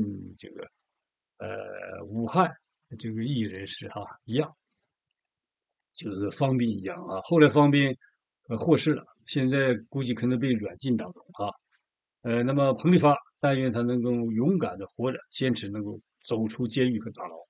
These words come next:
对不对啊？成为未来即将诞生的中国的民主运动的核心人物。他说目前没办法确定他关押地点，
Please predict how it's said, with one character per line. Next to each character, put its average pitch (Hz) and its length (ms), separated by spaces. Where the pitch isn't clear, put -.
对 117 100
不 113 60
对 117 80
啊？ 98 140
成 123 180
为 139 320
未 202 240
来 127 160
即 127 160
将 123 240
诞 127 220
生 117 180
的 110 100
中 127 160
国 113 100
的 107 60
民 123 240
主 123 140
运 120 240
动 113 180
的 98 80
核 - 180
心 156 160
人 120 160
物。 131 120
他 143 140
说 151 160
目 185 180
前 147 300
没 170 200
办 139 240
法 117 120
确 127 260
定 117 220
他 117 140
关 131 180
押 123 100
地 120 140
点， - 140